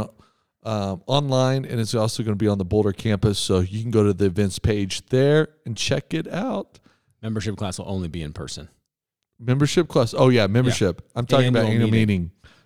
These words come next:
Speaker 1: Thank
Speaker 2: Yeah.
Speaker 1: you for correcting me. So membership is only in person on all three campuses.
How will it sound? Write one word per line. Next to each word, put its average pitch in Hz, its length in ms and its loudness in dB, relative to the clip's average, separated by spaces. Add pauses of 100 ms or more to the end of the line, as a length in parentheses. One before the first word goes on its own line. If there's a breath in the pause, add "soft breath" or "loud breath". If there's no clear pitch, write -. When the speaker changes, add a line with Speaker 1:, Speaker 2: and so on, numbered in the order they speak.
(140 soft breath)
Speaker 1:
Thank 110 320 -2
Speaker 2:
Yeah. 117 40 -2
Speaker 1:
you 104 80 -2
for 101 120 -6
correcting 87 400 -8
me. 98 180 -14 (340)
So 127 180 2
membership 160 540 2
is - 160 -8
only 139 260 2
in 135 120 0
person 117 320 0
on 98 100 -2
all 107 220 0
three 123 160 0
campuses. 98 600 -4